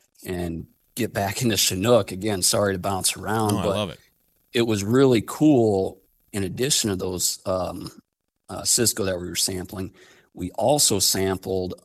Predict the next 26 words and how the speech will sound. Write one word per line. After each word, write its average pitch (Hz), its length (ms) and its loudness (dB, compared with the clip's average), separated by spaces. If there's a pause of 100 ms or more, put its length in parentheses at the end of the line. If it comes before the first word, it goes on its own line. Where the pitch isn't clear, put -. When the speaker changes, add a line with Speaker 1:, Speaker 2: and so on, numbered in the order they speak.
(160)
Speaker 1:
uh, 87 400 -4
Chinook 101 400 -2
salmon, 98 640 0
young 127 320 0
Chinook 87 320 -4
salmon 90 500 -4
that 90 160 -6
we 92 140 -4
stocked 85 440 -2
out, 85 300 -6 (120)
you 92 140 -6
know, 90 200 -6
in 90 260 -8
May 95 460 -4 (460)
or 92 420 -4
at 95 160 -4
the 90 160 -6
end 92 120 -4
of 90 40 -8
May, 87 320 -6 (500)
first 101 220 -2
part 92 220 -2
of 76 60 -10
June 92 380 -4
last 87 440 -6
year 87 300 -8